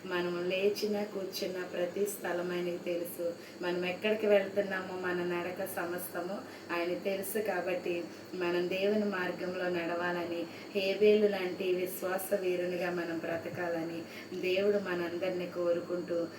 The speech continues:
హేబేలు కొద్ది కాలం బ్రతికినప్పటికీ దేవునికి ఇష్టంగా బ్రతికాడు. మనం ఎంతకాలం బ్రతుకుతున్నది అని కాదు కానీ ఎంతవరకు దేవుని కొరకు బ్రతికామని ఆలోచించుకుంటే మన జీవితంలో దేవునికి ఎంతవరకు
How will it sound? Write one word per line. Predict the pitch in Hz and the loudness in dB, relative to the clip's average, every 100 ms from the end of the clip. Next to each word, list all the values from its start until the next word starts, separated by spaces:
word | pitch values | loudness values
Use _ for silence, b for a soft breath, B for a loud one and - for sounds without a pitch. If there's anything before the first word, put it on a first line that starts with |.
| B 196 | B -2
హేబేలు | 190 196 208 202 185 196 - - | 0 6 8 8 4 -2 -2 0
కొద్ది | 196 180 202 | 0 4 4
కాలం | 202 196 190 190 | 6 2 2 0
బ్రతికినప్పటికీ | 175 180 170 180 175 190 175 175 175 | 0 -2 -2 -2 -2 -2 -4 -2 -2
దేవునికి | 185 180 180 185 - | 2 2 2 0 -4
ఇష్టంగా | - - 170 175 170 | -4 -4 -2 -2 -2
బ్రతికాడు. | 170 165 160 165 160 - - - 180 | -2 -2 -4 -4 -4 -6 -12 -10 -6
మనం | 190 190 | -4 -2
ఎంతకాలం | 190 185 208 220 214 214 208 | -4 -2 0 4 4 4 2
బ్రతుకుతున్నది | 196 190 196 190 196 190 185 180 180 | 2 0 -4 -4 -4 -4 -4 -4 -2
అని | 180 180 | -2 -2
కాదు | 175 180 170 170 | -2 -2 -2 -2
కానీ | 175 170 165 160 B B 180 | -2 -2 -2 -4 B B -2
ఎంతవరకు | 180 180 220 214 208 202 202 | -2 0 2 6 6 4 2
దేవుని | 196 175 175 180 | 4 2 2 0
కొరకు | 196 180 180 | -2 -2 -4
బ్రతికామని | 170 170 170 170 185 175 170 165 165 165 B B 165 | -2 0 0 -2 -4 -4 -2 -2 -2 -4 B B -2
ఆలోచించుకుంటే | 170 180 190 - 196 180 - 190 175 180 170 - B B - | 0 2 0 0 -4 -4 -6 -4 -4 0 -2 -2 B B -6
మన | 180 185 185 202 | -4 -2 -4 -4
జీవితంలో | 196 208 214 208 185 185 | 0 0 2 -2 0 -4
దేవునికి | 180 180 180 185 196 | 0 0 0 0 -2
ఎంతవరకు | 180 175 196 202 214 | -2 0 4 4 2